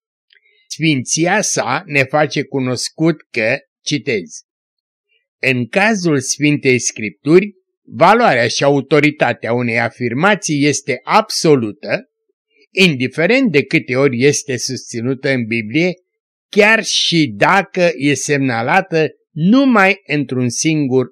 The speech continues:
loc.” Dragii mei,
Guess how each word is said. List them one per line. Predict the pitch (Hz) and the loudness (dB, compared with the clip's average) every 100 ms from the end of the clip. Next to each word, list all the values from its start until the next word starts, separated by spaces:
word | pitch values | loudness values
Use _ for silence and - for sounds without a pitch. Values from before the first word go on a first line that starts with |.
| _ | _
loc.” | 104 - _ _ _ _ _ _ _ _ _ _ _ _ _ _ _ | -10 -10 _ _ _ _ _ _ _ _ _ _ _ _ _ _ _
Dragii | _ - 156 135 143 | _ -2 -2 0 -2
mei, | 104 82 | -2 -10